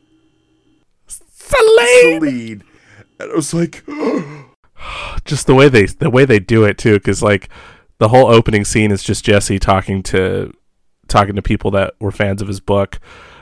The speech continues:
Speaker 1: and he's talk-, and, you know, he's talking about, you know, what happened, and he's talking about an idea he had that seems to happen. Like, at some point, Jesse will talk about an idea for something he has for another book. So he's, he's always the creative.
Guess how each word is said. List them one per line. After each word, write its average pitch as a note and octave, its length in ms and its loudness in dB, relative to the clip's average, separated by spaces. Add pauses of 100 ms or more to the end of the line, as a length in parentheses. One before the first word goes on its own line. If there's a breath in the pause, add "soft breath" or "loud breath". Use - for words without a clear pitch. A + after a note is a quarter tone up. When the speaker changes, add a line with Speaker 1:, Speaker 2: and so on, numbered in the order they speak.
(200 loud breath)
Speaker 1:
and G2+ 160 4
he's G2 100 -2
talk-, G2+ 360 4
and, G2+ 240 -2
you G#2+ 120 -4
know, G2 40 0
he's G2 100 -2
talking G2+ 280 0
about, G2 280 0 (160)
you G#2+ 80 -2
know, G2 100 0
what F#2 120 -4
happened, B2+ 460 2
and G#2+ 180 0
he's G#2 160 -8
talking G#2+ 220 2
about G2+ 160 0
an D#2+ 80 -6
idea A2+ 400 -2
he A2+ 160 -6
had G#2+ 280 -2 (280 loud breath)
that C3+ 120 2
seems A#3+ 220 -2
to G3 100 4
happen. D3 360 2
Like, G#2 140 0
at A2 100 -4
some D#3+ 180 2
point, C#3+ 300 2
Jesse A#2+ 320 0
will A2+ 180 -2
talk A2 320 0
about G#2 300 0
an G#2+ 80 -2
idea G#2+ 400 0
for A2 100 -6
something G2 360 -6
he G2 200 -10
has F#2+ 480 -6 (280)
for G#2+ 200 2
another F#2+ 320 -2
book. - 360 -14 (680 soft breath)
So G#2 220 0
he's, G#2+ 260 0
he's A2 220 0
always A#2+ 280 6
the A#2 80 -2
creative. G2 600 -2